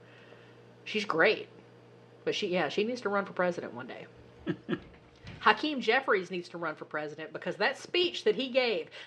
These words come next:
Speaker 1: the alphabet
Speaker 2: The,
Speaker 1: speech.
Speaker 2: the A, and that's what was so, I was t-, when I was talking about, when I, first time I heard that, I didn't realize that's what he was doing. And then somebody's like, "Yeah, he actually told them what was what,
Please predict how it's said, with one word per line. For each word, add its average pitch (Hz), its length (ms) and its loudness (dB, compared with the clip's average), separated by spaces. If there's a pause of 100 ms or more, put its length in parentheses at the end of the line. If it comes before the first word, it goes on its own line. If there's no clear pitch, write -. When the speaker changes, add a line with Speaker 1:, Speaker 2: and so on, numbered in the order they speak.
Speaker 1:
the - 120 6
alphabet 359 480 12
Speaker 2:
The, - 40 -10
Speaker 1:
speech. 427 340 8
Speaker 2:
the 139 120 6
A, 147 100 0 (240)
and 165 120 6
that's 196 160 6
what 311 120 4
was 135 140 2
so, 131 160 8
I 120 80 8
was 117 120 4
t-, 139 80 4
when 123 100 2
I 117 60 8
was 117 80 8
talking 135 240 10
about, 107 240 6
when 107 80 6
I, 123 60 10
first 143 200 4
time 151 140 2
I 101 60 8
heard 135 220 6
that, 156 120 4
I 117 80 8
didn't 127 160 8
realize 123 260 6
that's 107 160 0
what 117 120 2
he 107 60 2
was 92 120 0
doing. 113 420 4 (680)
And 107 120 4
then 107 120 6
somebody's 123 440 8
like, 104 140 0
"Yeah, 117 140 4
he 151 180 4
actually 120 240 2
told 120 260 6
them 123 140 4
what 110 160 2
was 98 160 0
what, 113 340 2